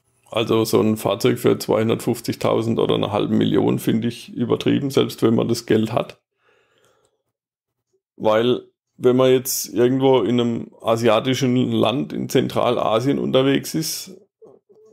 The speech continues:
gelten unsere europäischen Versicherungen eventuell nicht.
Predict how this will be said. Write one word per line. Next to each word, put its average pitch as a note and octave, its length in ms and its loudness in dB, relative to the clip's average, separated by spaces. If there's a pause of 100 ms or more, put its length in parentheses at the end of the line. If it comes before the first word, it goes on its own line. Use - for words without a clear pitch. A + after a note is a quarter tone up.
(680)
gelten B2 320 2
unsere A#2+ 260 0
europäischen A#2+ 600 2
Versicherungen C3 640 0
eventuell C#3 560 0
nicht. - 360 -6